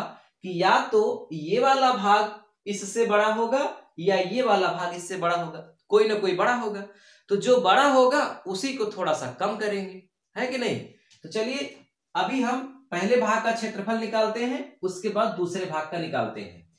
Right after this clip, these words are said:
तो यहां तक आपको बात समझ में आई ना? मैंने क्या किया, यहां से यहां तक नापा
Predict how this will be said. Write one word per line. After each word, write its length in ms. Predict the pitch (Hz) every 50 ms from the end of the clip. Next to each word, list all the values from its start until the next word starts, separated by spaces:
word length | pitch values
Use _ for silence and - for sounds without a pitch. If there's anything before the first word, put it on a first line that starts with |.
| _ _ _ _ -
तो 60 | 160
यहां 280 | 175 180 185 233 247 247
तक 140 | 247 247 226
आपको 220 | 226 226 226 208
बात 220 | 208 220 220 220
समझ 160 | 214 208 220 202
में 120 | 202 208 202
आई 180 | 202 208 226
ना? 100 | 247 285 277 - - - -
मैंने 200 | 139 170 190 202
क्या 180 | 196 202 202 208
किया, 280 | 208 202 220 247 - - - - - _ _ _ _ _
यहां 320 | 147 170 180 196 226 247 233
से 100 | 220 202
यहां 180 | 190 196 202 196
तक 140 | - 196 185 170
नापा 320 | 160 156 156 156 170